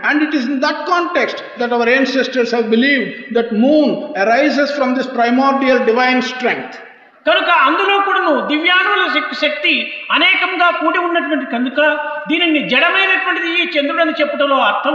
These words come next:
Speaker 2: లేదు.
Speaker 1: Because such divine strength in the form of several atoms and several particles is present in moon, it is meaningless to say that moon is lifeless.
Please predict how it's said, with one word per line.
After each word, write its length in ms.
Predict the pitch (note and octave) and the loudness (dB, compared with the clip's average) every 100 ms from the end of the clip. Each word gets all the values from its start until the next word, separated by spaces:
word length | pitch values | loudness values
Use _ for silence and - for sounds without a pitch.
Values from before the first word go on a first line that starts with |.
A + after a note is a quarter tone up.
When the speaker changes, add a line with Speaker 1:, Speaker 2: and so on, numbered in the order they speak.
| B3 | -4
Speaker 2:
లేదు. 180 | G3+ - - - - _ _ _ _ G#3+ | -6 -10 -18 -20 -20 _ _ _ _ -10
Speaker 1:
Because 840 | G#3+ A3 B3 C4 C4 - - - | -6 0 2 4 2 -2 -6 -4
such 260 | G3 - A#3 | -4 -4 -2
divine 380 | B3 C#4+ C#4+ - | 0 0 0 -2
strength 460 | - D#4 A3+ E3+ - - B3 | -4 -2 -2 -2 -8 -12 -4
in 140 | C4+ | -2
the 100 | C4+ | -2
form 380 | - C#4 C#4+ C#4 | 0 2 2 2
of 180 | C4+ - | 0 -2
several 500 | - D4+ D4+ D4+ - - - - - - - | -2 0 2 2 2 -2 -4 -8 -10 -12 -4
atoms 540 | A#3 C4+ C4 G#3 - | 0 0 0 -2 -4
and 180 | A#3 G#3+ | -6 -6
several 480 | - C4+ C#4+ C#4 C#4 | -2 0 2 0 0
particles 580 | B3 B3 B3 A3+ G3+ - | 0 0 0 -2 -2 -2
is 200 | B3+ - | -4 -4
present 480 | - C4+ C4+ C4+ B3+ | -2 0 0 0 0
in 160 | A#3 G#3+ | 0 4
moon, 540 | B3+ B3+ B3 B3 B3+ | 4 4 2 -4 -4
it 100 | B3+ | -2
is 140 | A#3+ | 0
meaningless 600 | B3 D#4 E4+ D#4+ D4+ C4 - | 2 2 2 2 2 0 -2
to 160 | A3+ | -6
say 500 | - A#3+ A#3+ A#3+ - | -2 2 2 0 -2
that 200 | A3+ A3+ | -2 -2
moon 440 | A3 A#3 B3 B3 B3 | 0 2 2 -2 -2
is 200 | A3+ G#3 | -2 0
lifeless. 560 | G#3 A3 G#3+ F#3 - | 0 0 -2 -6 -6